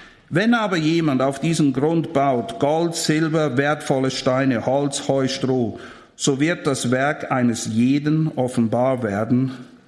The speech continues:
denn der Tag wird es klar machen, weil es im Feuer offenbart wird.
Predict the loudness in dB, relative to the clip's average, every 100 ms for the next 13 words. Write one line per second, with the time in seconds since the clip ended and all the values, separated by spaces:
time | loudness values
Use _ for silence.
0 | _ _ -20 _ _ _ _ _ _ _
1 | _ _ _ _ _ _ _ _ _ _
2 | 0 0 0 0 0 0 -2 0 0 -2
3 | -6 -10 -10 -2 0 2 0 0 -2 -2
4 | -2 -4 -12 _ _ _ _ _ -2 0
5 | 0 -2 0 0 0 -2 0 0 0 -2
6 | 0 0 0 0 -2 -6 -14 -4 -2 -2
7 | -6